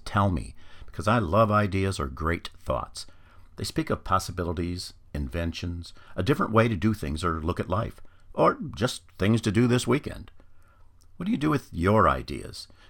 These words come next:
Do you share them or hide them? And don't tell me you have no ideas. Our days are full of challenges that generate ideas, such as how to arrange the garage so you can get more stuff in there,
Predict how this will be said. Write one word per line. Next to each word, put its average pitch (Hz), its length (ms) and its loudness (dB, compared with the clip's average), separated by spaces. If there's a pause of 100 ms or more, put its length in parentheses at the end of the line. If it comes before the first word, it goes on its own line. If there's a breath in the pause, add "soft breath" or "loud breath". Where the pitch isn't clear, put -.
Do - 100 -6
you 67 160 -6
share - 460 0
them 120 200 4
or 113 60 2
hide - 560 0
them? - 300 -14 (460)
And 76 240 -8
don't 117 240 4 (140)
tell 76 180 -2
me 76 120 -4
you 76 140 -6
have 76 220 -6
no 80 240 -4
ideas. 69 640 -12 (1040)
Our 165 220 0
days 98 480 0
are 71 100 -4
full 95 300 -4
of - 160 -8
challenges 73 600 -4
that 71 200 -12
generate 67 500 -6
ideas, - 540 -18 (400 soft breath)
such - 200 -6
as 127 220 -2 (120)
how 120 160 4
to 156 80 0
arrange 131 440 2
the 120 60 -4
garage 113 520 2
so - 140 -6
you 85 120 -2
can 85 100 -4
get 104 180 -2
more 113 200 4
stuff - 340 2
in 76 160 4
there, 69 300 -2